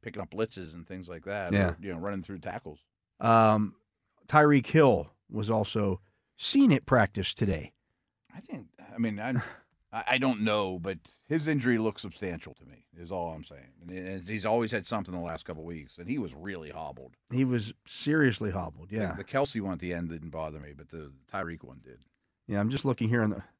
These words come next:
Speaker 2: okay, here's the, uh, Chiefs. Okay, here's what they're officially listed as. So
Speaker 1: Okay.
Speaker 2: that was, that was from Roto World because they were just, whatever it's called now, they were just
Speaker 1: N B C Sports
Speaker 2: taking what,
Speaker 1: something,
Speaker 2: yeah,
Speaker 1: something,
Speaker 2: taking
Speaker 1: something.
Speaker 2: whatever the beat writers had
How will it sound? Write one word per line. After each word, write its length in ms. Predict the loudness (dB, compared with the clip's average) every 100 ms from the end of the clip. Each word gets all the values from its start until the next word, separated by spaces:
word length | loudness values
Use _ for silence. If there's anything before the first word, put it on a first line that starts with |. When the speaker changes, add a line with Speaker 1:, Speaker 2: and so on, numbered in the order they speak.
| -10
Speaker 2:
okay, 260 | -6 -2 2
here's 220 | 2 2
the, 200 | 2 0
uh, 40 |
Chiefs. 520 | 0 2 2 2 -6 -10 _ _ _ _ _ _ _ _ _
Okay, 280 | -2 0 4
here's 160 | 6 6
what 100 | 6
they're 160 | 6
officially 600 | 4 4 6 6 4 0 0
listed 340 | -2 -4 -6
as. 300 | -8 -14 -12 -8
So 140 | 0
Speaker 1:
Okay. 80 | 4
Speaker 2:
that 160 | 6 6
was, 180 | 4 2 -2
that 160 | 2 4
was 100 | 4
from 200 | 4 8
Roto 280 | 10 10 8
World 400 | 8 6 4 2
because 300 | 0 2 4
they 80 |
were 120 | 4 4
just, 340 | 2 0 -4
whatever 400 | -6 0 0 2
it's 160 | -2 -4
called 300 | -2 -2 -2
now, 220 | -2 0
they 100 | 2
were 120 | 2
just 300 | 2 0 -2 -8 -8
Speaker 1:
N 120 | -6
B 100 | -6
C 160 | -8 -10
Sports 180 | -12 4
Speaker 2:
taking 340 | 4 6 6
what, 140 | 6 6
Speaker 1:
something, 100 | 4
Speaker 2:
yeah, 80 | 2
Speaker 1:
something, 100 | 2
Speaker 2:
taking 140 | 2 2
Speaker 1:
something. 180 | 2
Speaker 2:
whatever 320 | 4 6 4 4
the 200 | 2 2
beat 300 | 4 4 4
writers 340 | 0 0 0
had 200 | -2 -4